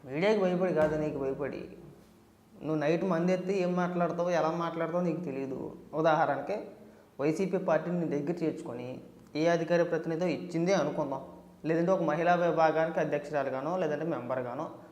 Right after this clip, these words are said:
ఏదో ఒకటి చేసిందే అనుకుందాం. నువ్వు పొరపాటున ఏ అర్ధరాత్రో మందేసి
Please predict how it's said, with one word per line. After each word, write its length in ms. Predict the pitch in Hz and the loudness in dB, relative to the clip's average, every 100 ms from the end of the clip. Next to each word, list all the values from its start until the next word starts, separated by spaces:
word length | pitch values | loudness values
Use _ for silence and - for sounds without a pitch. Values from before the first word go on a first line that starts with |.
| - 143 | -8 0
ఏదో 200 | 170 196 | 4 4
ఒకటి 140 | 170 | 4
చేసిందే 260 | 170 175 160 | 2 0 0
అనుకుందాం. 380 | - 135 - - - - - - - - _ _ _ - - | -2 -6 -10 -12 -18 -20 -20 -20 -20 -20 _ _ _ -12 -6
నువ్వు 140 | 165 | 2
పొరపాటున 440 | 170 156 175 185 | 6 6 6 4
ఏ 160 | 196 175 | 4 6
అర్ధరాత్రో 480 | 185 180 190 190 190 | 4 6 6 6 4
మందేసి 540 | 170 170 180 170 156 | 2 0 0 2 0